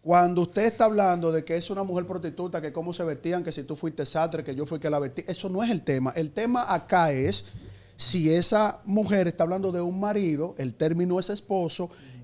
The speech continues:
y en ese contexto, cuando Jesucristo lo manda a buscar,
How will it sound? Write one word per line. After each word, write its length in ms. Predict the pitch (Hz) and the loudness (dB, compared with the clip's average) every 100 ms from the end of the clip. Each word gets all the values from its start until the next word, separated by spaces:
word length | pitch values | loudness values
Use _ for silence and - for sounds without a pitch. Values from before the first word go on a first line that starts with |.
| - - | -10 2
y 540 | 285 269 214 233 339 - | 6 8 8 6 0 -2
en 200 | 185 190 | 2 2
ese 260 | 202 233 220 | 2 0 0
contexto, 960 | 240 - 254 240 214 - - 240 349 - _ _ | -2 0 4 4 4 -2 0 0 0 -10 _ _
cuando 260 | 156 160 | 0 2
Jesucristo 600 | 160 160 151 180 214 214 | 2 2 0 0 0 0
lo 100 | 190 | 0
manda 360 | 165 165 190 220 | 0 0 0 0
a 20 | |
buscar, 520 | 240 - 180 180 - | -2 0 2 2 -4